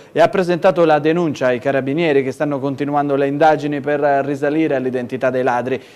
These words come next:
I militari hanno effettuato un sopralluogo per rilevare eventuali tracce dei malviventi.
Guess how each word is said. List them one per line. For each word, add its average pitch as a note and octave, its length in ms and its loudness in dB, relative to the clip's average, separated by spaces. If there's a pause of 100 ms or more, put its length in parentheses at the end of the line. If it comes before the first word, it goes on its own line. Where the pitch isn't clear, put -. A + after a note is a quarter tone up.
I - 80 -10
militari D#3 400 2
hanno E3 140 0
effettuato D#3+ 500 0
un D3 80 -4
sopralluogo D#3 640 2
per D#3 220 4
rilevare D3+ 720 4
eventuali C3 480 0
tracce C#3 400 2
dei C3+ 120 0
malviventi. C3 680 -4